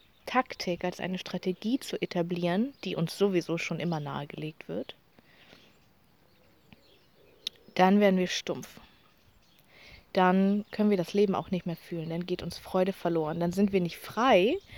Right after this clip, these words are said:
sondern in einer ganz anderen Ecke gefangen. Und zwar nicht in der Drama-Gefühlsecke, sondern in der Verständnis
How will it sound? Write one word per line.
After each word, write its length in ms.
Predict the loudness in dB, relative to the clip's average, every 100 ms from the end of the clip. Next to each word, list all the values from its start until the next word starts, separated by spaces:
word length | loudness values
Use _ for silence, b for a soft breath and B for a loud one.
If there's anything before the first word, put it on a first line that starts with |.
| B B 2
sondern 460 | 6 6 6 2 4
in 140 | 4
einer 120 | 6
ganz 240 | 6 4 4
anderen 340 | 2 2 0
Ecke 180 | -2 -4
gefangen. 460 | -4 -4 -2 -6 -4
Und 140 | -8
zwar 180 | -4 -4
nicht 220 | -2 -4
in 100 | -2
der 120 | 0
Drama-Gefühlsecke, 1700 | 0 4 4 4 2 0 -2 -4 4 4 6 4 4 6 6 6 4 -4
sondern 380 | 0 4 4
in 220 | 2 0 2
der 280 | 2 2 -4 B B B B
Verständnis 1800 | 0 4 4 4 0 -2 -4 _ 8 8 8 6 6 6 4 -4 -10 -12